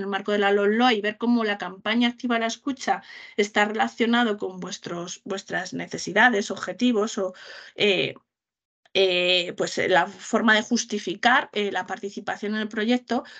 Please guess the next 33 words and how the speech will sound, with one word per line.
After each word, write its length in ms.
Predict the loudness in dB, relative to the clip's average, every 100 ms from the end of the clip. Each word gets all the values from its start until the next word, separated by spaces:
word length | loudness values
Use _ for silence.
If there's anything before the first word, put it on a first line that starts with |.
| -20 -20 _
pues, 320 | 2 2 2
eh, 280 | 4 6 6
pensamos 760 | 4 4 4 4 4 2 -2 -8 -20 -20 _
que, 340 | -2 2 2 2
eh, 520 | 2 4 4 2 0
si 180 | 0 4
nos 160 | 6 6
basamos 640 | 2 2 2 4 2 -2
en 120 | 0 0
las 180 | 0
actividades 1040 | -4 -4 -2 0 4 4 4 2 -2 -6 -12
básicas 680 | -4 2 2 2 -4 -4 -4
que 100 | -6
os 100 | -6
proponemos 680 | -4 -4 -2 0 2 2 2
en 80 | 2
la 140 | 2
guía 220 | 2 0
Activa 360 | -2 -4 -2 0
la 80 | -2
Escucha, 600 | -4 -4 -2 0 -2 -4 _ -20 -20 -20 -20 -12 0
y 100 | 2
digo 180 | 4
básicas 520 | 4 4 2 2 2 0
porque 480 | -2 -2 0 2
hay 160 | 4 4
centros 380 | 2 -4 -4 -4
que 100 | 0
a 20 |
lo 60 | 0
mejor 280 | 0 0 4
llevan, 520 | 6 6 8 8 6 4
mm, 300 | 2 2